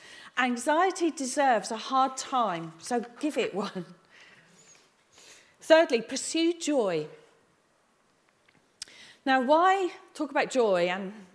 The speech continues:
along anxiety? Because I'm firmly convinced that the more joy we have in our lives, the less room there is for anxiety.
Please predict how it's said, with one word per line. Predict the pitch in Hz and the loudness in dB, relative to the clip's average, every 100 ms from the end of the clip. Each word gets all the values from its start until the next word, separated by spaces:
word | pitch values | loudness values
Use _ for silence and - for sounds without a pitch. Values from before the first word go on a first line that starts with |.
| - 220 | -14 -8
along | 214 208 202 | -4 -4 -2
anxiety? | 208 180 214 190 175 185 | -4 -4 -6 -6 -8 -8
Because | - 220 - 349 302 - 262 | -8 -8 0 2 2 0 0
I'm | 262 | 0
firmly | 233 - 330 392 403 | -2 -2 0 0 -4
convinced | - 349 277 208 165 170 - - - - - _ - | -4 -6 -4 -4 -6 -10 -10 -12 -14 -20 -20 _ -2
that | 220 | -2
the | 262 | 0
more | 254 370 403 | 0 0 0
joy | 339 285 226 | 2 2 2
we | 202 | -2
have | 220 208 | -6 -8
in | 202 | -6
our | 180 | -4
lives, | 175 170 190 196 | -2 -2 -4 -6
the | 226 | -4
less | 269 302 277 | -4 -6 -6
room | 240 208 | -6 -6
there | 185 | -6
is | 190 - | -8 -8
for | 208 | -10
anxiety. | 190 180 196 185 170 165 147 | -8 -4 -2 -2 -4 -10 -12